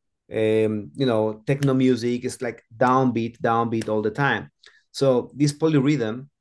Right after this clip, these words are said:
happens a lot in this, uh, particular type of music, which eventually will also affect the dancing. So in Cuba, they don't,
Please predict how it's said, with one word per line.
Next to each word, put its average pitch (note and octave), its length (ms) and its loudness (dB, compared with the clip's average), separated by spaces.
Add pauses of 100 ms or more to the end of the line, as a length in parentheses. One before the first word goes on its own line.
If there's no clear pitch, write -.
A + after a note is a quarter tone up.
(140)
happens A#2+ 400 -4
a G2+ 80 -4
lot A2+ 320 -2
in A#2+ 160 -2
this, A2 320 -4
uh, G2+ 280 0
particular G#2 540 -2
type G2+ 300 -4
of G2 60 -4
music, C#3 480 2 (480)
which G3 500 2
eventually C3+ 560 0
will A#2+ 220 0
also A#2 520 -4
affect A#2 440 -8
the G#2+ 100 -6
dancing. A2+ 560 -4 (840)
So B2 600 2
in B2+ 140 0
Cuba, C3 500 2
they B2 120 0
don't, B2 300 0